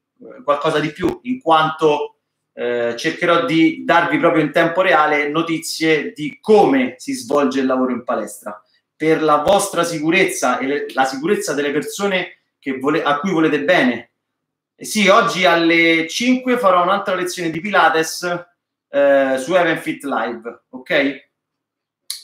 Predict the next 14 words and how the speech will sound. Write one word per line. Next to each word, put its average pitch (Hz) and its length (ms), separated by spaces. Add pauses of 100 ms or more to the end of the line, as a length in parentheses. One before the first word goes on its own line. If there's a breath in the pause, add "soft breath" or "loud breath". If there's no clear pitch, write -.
(220)
Detto 196 440
ciò, 240 340
ragazzi, 202 760 (440)
il 147 120
coronavirus 202 680
vi 160 80
ricordo 175 380
che 170 80
non 175 120
è 175 120
scomparso, 127 960
la 143 120
mascherina 165 760
usiamola, 139 760